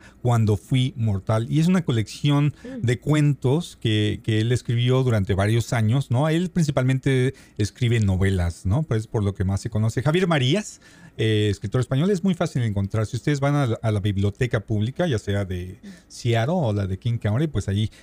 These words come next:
Speaker 1: nada más metan, ah, escriban ahí Javier Marías y encontrarán varios de sus libros. Se los recomiendo muchísimo, es muy divertido leerlos. Y bueno, ah, lo último que también quería preguntarles es acerca de la, la importancia de la lectura, pero también quiero, ah,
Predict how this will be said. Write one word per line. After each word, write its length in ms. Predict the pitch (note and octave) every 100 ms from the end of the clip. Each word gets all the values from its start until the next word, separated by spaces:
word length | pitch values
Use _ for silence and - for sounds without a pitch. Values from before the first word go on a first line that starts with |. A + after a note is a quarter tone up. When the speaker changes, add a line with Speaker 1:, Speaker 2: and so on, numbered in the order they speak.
| -
Speaker 1:
nada 140 | A2+ A2
más 200 | G#2+ G2+
metan, 460 | G#2 G#2+ F#2+ F#2 -
ah, 320 | A2 F#2+ F2 F#2+
escriban 380 | F#2+ - C3+
ahí 160 | A2 A2
Javier 300 | A#2+ G#2+ A#2
Marías 420 | A2 G2+ A#2 B2+
y 40 | G#2
encontrarán 720 | F#2+ G2+ - G2+ A2 A2 A#2+
varios 460 | G2+ G#2 G#2 G2+ G2
de 100 | G2
sus 340 | - F#2 -
libros. 320 | F#2 F#2 F#2+
Se 100 | - G#2
los 120 | G#2+
recomiendo 320 | G#2+ A#2 D3
muchísimo, 680 | G2 - - G2 - F2 F2+
es 140 | G#2
muy 140 | A#2 A#2
divertido 480 | G#2 F2+ - G2+ G2+ - D3
leerlos. 380 | - G#2+ A2 A2+
Y 40 | D3
bueno, 280 | G3 G#3+ - - -
ah, 100 | -
lo 120 | - E3+
último 260 | G3 G#3
que 100 | E3+
también 320 | D3+ E3+ F#3+ D#3+
quería 200 | D3+ E3
preguntarles 680 | F3 F3 - D3+ D#3+ F#3
es 100 | C3+
acerca 380 | C3 - B2+ D3
de 80 | C3+
la, 240 | A2+ G#2 - - C3+
la 140 | C#3
importancia 460 | C#3 C3+ C3+ F#3 A3
de 40 |
la 80 | F#3+
lectura, 580 | C#3+ C#3+ - D#3 C#3+ F#3 - - - - -
pero 180 | - D3
también 500 | D3+ D#3 D#3+ G3 G3+
quiero, 560 | F#3+ - G3+ G3 G3 G3 -
ah, 400 | D#3 D3 C#3+